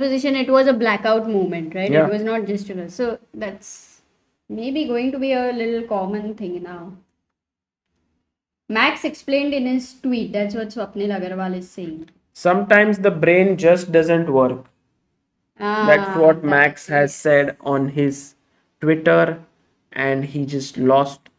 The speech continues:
Speaker 2: I
Speaker 1: How
Speaker 2: mean,
Speaker 1: old is Max, by the way?
Speaker 2: Max is, I think, uh, older than Arjun.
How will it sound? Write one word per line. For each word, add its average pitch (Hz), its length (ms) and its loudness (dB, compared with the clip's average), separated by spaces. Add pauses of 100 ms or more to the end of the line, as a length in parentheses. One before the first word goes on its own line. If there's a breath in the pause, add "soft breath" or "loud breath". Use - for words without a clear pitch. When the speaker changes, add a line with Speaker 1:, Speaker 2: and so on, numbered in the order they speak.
(680)
Speaker 2:
I 277 100 2
Speaker 1:
How 339 160 8
Speaker 2:
mean, 285 100 6
Speaker 1:
old 262 180 6
is 262 120 -6
Max, 208 380 -4
by 185 200 -6
the 180 120 -8
way? 180 240 -10 (140)
Speaker 2:
Max 180 460 0
is, 226 180 2
I 196 260 2
think, 196 520 2
uh, 143 540 6
older 160 340 10
than 196 160 4
Arjun. 160 560 4